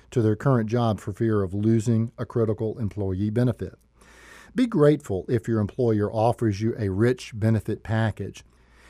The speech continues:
If you get the opportunity to own your own benefits package, or at least a significant slice of it,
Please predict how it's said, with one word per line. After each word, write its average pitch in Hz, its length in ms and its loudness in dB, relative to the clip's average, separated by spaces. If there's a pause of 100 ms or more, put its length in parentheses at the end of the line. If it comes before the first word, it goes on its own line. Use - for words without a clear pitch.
(160)
If 185 160 2
you 170 60 4
get 277 220 0
the 165 100 4
opportunity 113 680 0
to - 260 -6
own 156 280 6
your 117 160 2
own 113 200 2
benefits 101 400 -2
package, 104 580 -2
or 117 100 0
at 113 80 -6
least 117 280 -2
a 104 80 0
significant 104 760 -2
slice 127 400 -4
of 90 140 -2
it, 98 160 -6